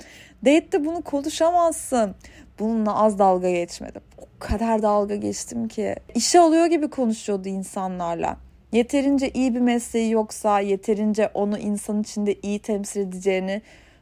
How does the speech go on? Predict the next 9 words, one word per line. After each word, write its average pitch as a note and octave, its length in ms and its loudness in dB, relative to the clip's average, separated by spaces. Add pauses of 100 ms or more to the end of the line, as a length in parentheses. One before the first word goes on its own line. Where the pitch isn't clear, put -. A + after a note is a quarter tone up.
(140)
düşünmüyorsa G3 960 2 (380)
hiç F#4 180 -4
oradan D4 460 2
devam A#3+ 340 6
etmiyordu. G3+ 680 -4
Bay B3+ 260 4
bay, F3 220 2
biletini B3 400 0
kesiyordu. G3 560 -4